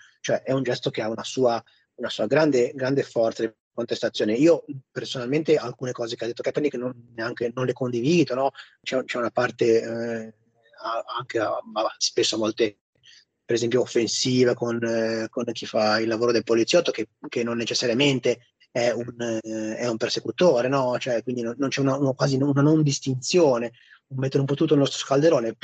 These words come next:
però è, è innegabile che il suo gesto è un gesto, eh, potentissimo, che lui paga,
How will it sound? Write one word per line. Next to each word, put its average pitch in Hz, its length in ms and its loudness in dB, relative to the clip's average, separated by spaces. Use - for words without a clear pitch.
però 185 400 4
è, 127 140 -8
è 151 120 -6
innegabile 151 500 2
che 139 160 -2
il 127 180 0
suo 135 140 -6
gesto 127 300 0
è 120 80 2
un 123 80 -12
gesto, 135 420 -4
eh, - 280 -14
potentissimo, 143 760 -2
che 135 400 0
lui 135 220 -2
paga, 139 480 2